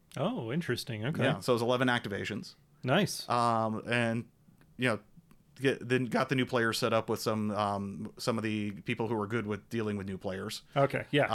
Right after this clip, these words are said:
Speaker 1: yeah.
Speaker 2: Um,
Speaker 1: Some people have the
Speaker 2: <laughs>
Speaker 1: temperament.
Speaker 2: Yeah. Um, and I played another player in our group, Michael, who is a droid fanatic.
Speaker 1: Ah, yeah.
Speaker 2: Uh, and I think droids are becoming the most popular in this area, at least, at le-, at least in our play group here. <laughs>
Speaker 1: It's
Speaker 2: There
Speaker 1: these
Speaker 2: are more
Speaker 1: damn
Speaker 2: droids.
Speaker 1: millennials, you
Speaker 2: Yeah,
Speaker 1: know? <laughs>
Speaker 2: yeah.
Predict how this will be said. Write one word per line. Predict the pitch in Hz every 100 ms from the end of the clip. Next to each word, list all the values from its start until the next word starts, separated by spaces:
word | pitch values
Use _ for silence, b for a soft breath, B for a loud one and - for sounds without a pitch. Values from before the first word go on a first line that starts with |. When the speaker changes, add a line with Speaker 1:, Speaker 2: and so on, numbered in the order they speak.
| 107
Speaker 1:
yeah. | 131
Speaker 2:
Um, | 127
Speaker 1:
Some | - 202
people | 220 208
have | 180 196
the | 160
Speaker 2:
<laughs> | 196
Speaker 1:
temperament. | 143 202 120 147
Speaker 2:
Yeah. | 127 110 B 170 175 170 151 -
Um, | 120 113 113
and | 123 127
I | 120
played | - 123 113
another | 120 139 -
player | 123 110
in | 110
our |
group, | 107 110
Michael, | 110 120 117 110 104
who | 120 110
is | 117 107
a | 107 110
droid | 107 110 113 107
fanatic. | - 104 98 98 - -
Speaker 1:
Ah, | 120 117 117 117 113
yeah. | 107 107 104 101 - 110
Speaker 2:
Uh, | 110
and | 117 120
I |
think | 208 233
droids | 110 143 123
are | 104
becoming | 104 127 123
the | 113
most | 107
popular | 110 107 110 104 98 - -
in | 110 113
this | 110
area, | 107 107 95
at | 95
least, | 98 95
at | 104
le-, | 101
at | 107
least | 110 -
in | 98
our |
play | - 98
group | 95 98 -
here. | 107 -
<laughs> | -
Speaker 1:
It's | 160 160
Speaker 2:
There | 165
Speaker 1:
these | 165
Speaker 2:
are |
more | 147
Speaker 1:
damn | 160 185
Speaker 2:
droids. | 180
Speaker 1:
millennials, | 165 190 160 117 101
you | 117 120
Speaker 2:
Yeah, |
Speaker 1:
know? | 135 170 - 190
<laughs> | 117
Speaker 2:
yeah. | 120 117